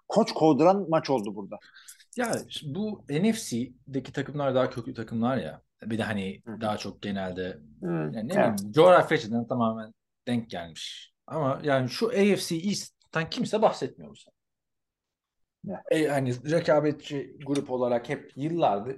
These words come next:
Speaker 2: N F C West denir. N F C East denir. Hep beraber gider, hep beraber kötüler falan. Yani North'ta tamam Packers'ın bir dominasyonu var ama öteki taraftan işte Saints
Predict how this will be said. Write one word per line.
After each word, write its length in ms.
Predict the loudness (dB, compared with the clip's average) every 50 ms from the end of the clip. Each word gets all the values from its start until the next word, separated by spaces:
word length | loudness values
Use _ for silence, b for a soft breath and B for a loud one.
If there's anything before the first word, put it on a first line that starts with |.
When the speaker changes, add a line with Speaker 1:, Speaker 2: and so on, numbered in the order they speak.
| -6 -4
Speaker 2:
N 260 | -2 0 0 -2 -4
F 60 | -6
C 140 | -10 -12 -10
West 400 | -4 -2 -2 -2 -2 -4 -10 -14
denir. 420 | -14 -12 -12 -14 -16 -18 -20 _ _ _ _ _ _ _ _ -8
N 240 | -6 -4 -2 -2 -4
F 0 |
C 380 | -4 -6 -8 -10 -10 -8 -8 -8
East 220 | -8 -8 -8 -10
denir. 180 | -12 -12 -10 -8
Hep 260 | -8 -8 -8 -6 -8
beraber 340 | -6 -6 -6 -6 -6 -8 -10
gider, 300 | -10 -12 -12 -10 -12 -12
hep 240 | -14 -16 -16 -14
beraber 420 | -12 -10 -8 -8 -8 -8 -10 -12 -12
kötüler 460 | -16 -18 -16 -12 -10 -10 -10 -10 -10
falan. 320 | -10 -10 -8 -6 -4 -4
Yani 160 | -4 -2 -2 -2
North'ta 340 | -2 -2 -4 -4 -6 -8
tamam 280 | -6 -4 -6 -6 -6 -6
Packers'ın 460 | -8 -10 -10 -10 -14 -14 -14 -12 -12
bir 80 | -8 -8
dominasyonu 580 | -8 -8 -6 -8 -10 -10 -12 -10 -10 -10 -8
var 140 | -8 -6 -4
ama 320 | -2 -2 0 -2 -2 B B B B B B B B
öteki 340 | 2 2 4 4 2 0 2
taraftan 500 | 2 4 4 4 4 2 0 -4 -6 -6
işte 240 | -6 -6 -6 -6 -6
Saints 480 | -2 0 2 2 2 2 -2 -6 -16